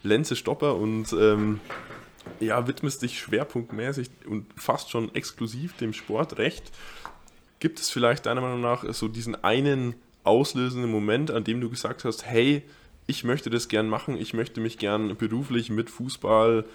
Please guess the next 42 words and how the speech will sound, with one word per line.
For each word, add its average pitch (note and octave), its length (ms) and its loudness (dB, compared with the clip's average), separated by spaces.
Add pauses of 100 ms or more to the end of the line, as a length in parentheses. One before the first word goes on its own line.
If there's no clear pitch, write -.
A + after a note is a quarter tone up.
(120)
Handball A2 560 4
oder A2 260 4
Ähnlichem A#2+ 360 0
beschäftigen"? A#2+ 560 -2 (240)
Und A2+ 340 4 (140)
hast C3 260 -2
du C3 60 -8
vielleicht A#2+ 440 2
konkret A#2 720 0 (240)
Tipps - 440 -4
an A2+ 400 2 (400)
Menschen, B2+ 460 2
die A#2 440 2
auch - 240 0
gerne G2+ 240 4
ihre G2 220 0
Leidenschaft F#2+ 560 0
zu F2+ 100 -6
ihrem F#2 140 -2
Beruf G2+ 300 -6
machen F#2+ 220 -4
möchten? G2 320 -6 (140)
Sei A2+ 300 2
es, - 160 -4
was A#2 160 2
es A2+ 140 -4
sei, A2+ 220 4
ob G#2+ 100 2
es - 60 -8
jetzt - 240 -6 (320)
mit A2 280 -2
Medien C3+ 340 0
zu - 100 -10
tun C3+ 320 -6
hat, C#3 300 -6
äh, G#2+ 280 2
Medienrecht A#2 680 0
zum G#2+ 120 -6
Beispiel G#2+ 280 -2
im G#2 40 -2
juristischen A2+ 460 -2
Kontext, A#2 500 -6